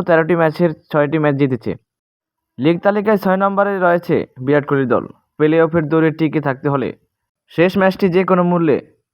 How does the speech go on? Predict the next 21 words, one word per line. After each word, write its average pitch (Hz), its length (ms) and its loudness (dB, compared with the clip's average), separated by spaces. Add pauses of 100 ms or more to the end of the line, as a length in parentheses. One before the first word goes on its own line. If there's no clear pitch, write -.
(120)
জিততে 151 320 -2
হবে 143 160 0
তাদের। 117 280 0 (460)
আজ 156 240 0
শনিবার 175 320 0 (120)
আঠারো 170 300 0
মে 175 160 -2
বেঙ্গালুরু 160 400 0
ঘরের 139 320 -2
মাঠ 147 160 0 (220)
এম 147 120 2
এ 143 80 2 (140)
চেন্নাই 147 280 0
স্বামীতে 135 380 -2
টস 139 280 -2
হেরে 143 180 0
ব্যাটিংয়ে 131 420 0 (720)
নেমে 165 280 0
দারুণ 175 280 -2
শুরু 190 200 0
করেন 151 260 -2